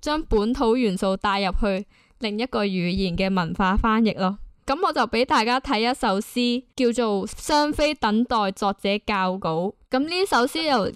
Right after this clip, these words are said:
個題目已經可以睇到佢係講雙非兒童㗎啦。噉呢首詩裏面個英文呢，係屌 means fuck 噉樣，即係佢直接將屌，即係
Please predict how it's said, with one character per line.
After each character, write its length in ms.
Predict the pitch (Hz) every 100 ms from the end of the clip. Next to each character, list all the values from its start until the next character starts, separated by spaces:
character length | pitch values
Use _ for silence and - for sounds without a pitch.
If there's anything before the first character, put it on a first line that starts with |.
| -
個 100 | 233
題 280 | - 247 196
目 180 | 196 - -
已 160 | 233
經 200 | 269 320
可 200 | 320 262
以 80 | 262
睇 240 | 247 208
到 80 | 214
佢 220 | 254 262
係 40 | 220
講 240 | 202 196
雙 460 | 220 - 247 240 240
非 480 | - 240 226 233 240
兒 280 | 214 190 185
童 340 | - 190 175
㗎 40 | 185
啦。 320 | 196 208 220 - _ _
噉 80 | 277
呢 160 | 330 403
首 180 | 262
詩 300 | 277 - 311 302
裏 80 | 240
面 140 | 226
個 80 | 220
英 300 | 220 262 262
文 220 | 247 214
呢， 200 | 214 226 233 _ _ _ -
係 420 | 262 233 226 220 - _ _ -
屌 240 | 202 185 220
means 480 | 247 254 254 254 254 -
fuck 340 | - - 233 220 _ -
噉 180 | 180
樣， 260 | 180 165 185 - _
即 120 | 427
係 140 | 415
佢 60 | 262
直 120 | 226
接 180 | 220 233
將 460 | - 285 277 277 - - - - -
屌， 480 | 226 208 214 285 -
即 100 |
係 60 | 294